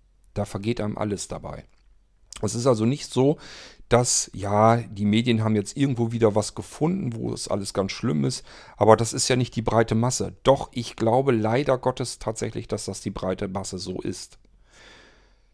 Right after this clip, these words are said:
Ähm, dass Tiere wirklich halbtot durch, ähm, knöchelhohe Blutlache durchgezogen werden.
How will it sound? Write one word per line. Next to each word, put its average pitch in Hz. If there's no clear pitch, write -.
Ähm, 104
dass -
Tiere 151
wirklich 151
halbtot 170
durch, 139
ähm, 113
knöchelhohe 156
Blutlache 117
durchgezogen 107
werden. 85